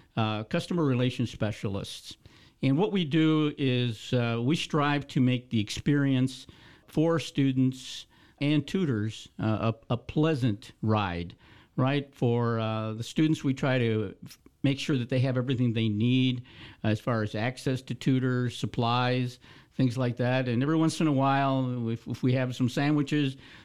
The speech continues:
we'll even feed the occasional hungry student.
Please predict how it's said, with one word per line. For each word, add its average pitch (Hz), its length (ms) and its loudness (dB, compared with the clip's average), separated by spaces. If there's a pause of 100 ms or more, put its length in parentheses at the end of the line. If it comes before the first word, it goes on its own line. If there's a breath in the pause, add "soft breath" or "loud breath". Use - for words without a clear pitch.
we'll 139 280 2
even 139 200 2
feed 139 300 0
the 123 160 0
occasional 117 840 0 (240 loud breath)
hungry 135 300 2
student. 127 520 0